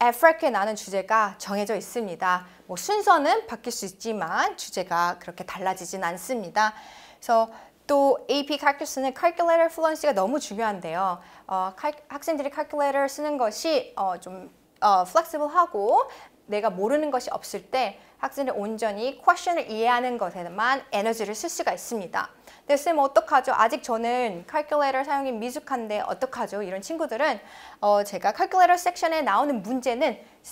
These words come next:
three topic으로 정해져 있습니다. Rate, in and out, particle in motion, Riemann sum이기 때문에 이 주제에 관한 에프에이큐를 많이 연습을 하면, 네, 지금부터 연습을 하면 시험 때는 괜찮아질 거라고 생각합니다.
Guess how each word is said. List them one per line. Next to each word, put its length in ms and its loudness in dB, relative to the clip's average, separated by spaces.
three 260 4
topic으로 480 2
정해져 340 -4
있습니다. 760 -6
Rate, 420 -2
in 120 -2
and 160 2
out, 340 6
particle 340 0
in 100 0
motion, 380 -2
Riemann 280 0
sum이기 420 0
때문에 460 0
이 320 2
주제에 340 2
관한 360 -2
에프에이큐를 760 0
많이 220 -6
연습을 380 -12
하면, 400 2
네, 240 -6
지금부터 460 -4
연습을 340 -2
하면 420 0
시험 300 -2
때는 440 -2
괜찮아질 600 -2
거라고 480 -2
생각합니다. 760 -2